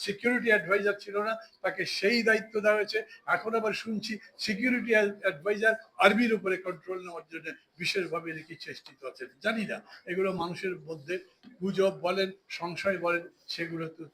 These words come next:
তৈরি হয়েছে। তার মানে পুরা দেশের মধ্যে একটা সংশয়, সন্দেহ, অবিশ্বাস,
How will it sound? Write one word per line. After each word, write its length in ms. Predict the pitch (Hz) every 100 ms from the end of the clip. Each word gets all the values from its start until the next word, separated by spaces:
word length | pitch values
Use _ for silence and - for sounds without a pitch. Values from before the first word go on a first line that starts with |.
| -
তৈরি 200 | 147 139 127
হয়েছে। 240 | 120 113 - _ _
তার 160 | 170 170 135 135
মানে 240 | 190 190 165 - _ _ _
পুরা 320 | 170 208 208 202 170 151
দেশের 280 | 180 208 190
মধ্যে 260 | 180 147 180 175 - - 151
একটা 180 | - 147 135 -
সংশয়, 580 | 170 190 180 208 180 170 -
সন্দেহ, 380 | 156 165 175 151 175 - _ - 147
অবিশ্বাস, 560 | 170 - - 160 151